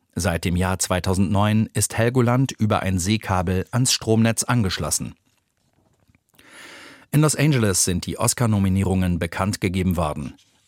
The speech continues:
Der Vampir-Horrorfilm Blood and Sinners wurde in sechzehn Kategorien nominiert und damit so oft wie kein anderer Film in der Geschichte der Preise.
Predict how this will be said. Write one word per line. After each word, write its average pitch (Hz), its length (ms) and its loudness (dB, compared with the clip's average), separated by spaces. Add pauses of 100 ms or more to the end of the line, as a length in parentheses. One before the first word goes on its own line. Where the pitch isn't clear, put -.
(100)
Der 87 300 0
Vampir-Horrorfilm 98 1200 0
Blood 104 380 -2
and 101 200 -2
Sinners 113 540 0 (140)
wurde 107 240 2
in 95 180 0
sechzehn 110 560 -2
Kategorien 110 680 2
nominiert 95 520 2 (340)
und 92 320 -2
damit 90 320 0
so 107 240 0
oft - 340 -2
wie 85 120 -6
kein 110 360 -2
anderer 101 340 0
Film 95 340 -2
in 98 120 0
der 95 120 0
Geschichte 95 420 -2
der 98 140 0
Preise. 95 460 -2